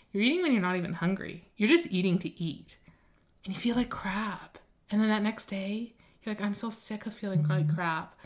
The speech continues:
And you feel guilty when you go and have a burger or you have ice cream with your kids. And that's not sustainable. I've talked about this time and time again. So we're gonna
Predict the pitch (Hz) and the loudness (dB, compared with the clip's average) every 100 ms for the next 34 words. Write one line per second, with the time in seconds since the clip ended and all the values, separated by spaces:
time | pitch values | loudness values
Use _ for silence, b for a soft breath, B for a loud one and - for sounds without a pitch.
0 | B B B 226 233 233 262 - - 294 | B B B 0 2 4 0 2 4 4
1 | 427 - 262 202 185 247 294 302 247 262 | 4 2 4 4 4 4 4 6 6 8
2 | 311 294 240 240 302 302 359 440 440 247 | 6 4 0 2 0 0 -2 0 0 4
3 | 190 175 214 254 262 302 285 220 233 - | 4 4 0 -2 -2 -2 -4 -2 -2 -2
4 | - 240 240 - 202 202 156 117 170 - | -2 -2 -2 -6 -8 -6 -2 -2 -4 -14
5 | B B B B 240 247 247 - 311 311 | B B B B -2 0 0 6 8 8
6 | - 277 254 214 - 165 156 151 156 226 | 6 2 2 -2 0 0 0 -2 -2 -4
7 | - - 254 - - 165 175 175 - - | 0 2 2 2 -2 -2 -2 -6 -6 -2
8 | 208 202 202 202 165 165 180 214 214 220 | 0 2 0 -2 -4 -4 -2 -2 0 -2
9 | 220 _ _ _ - - - - 180 175 | -8 _ _ _ -20 -20 -12 -2 2 4
10 | 220 | 4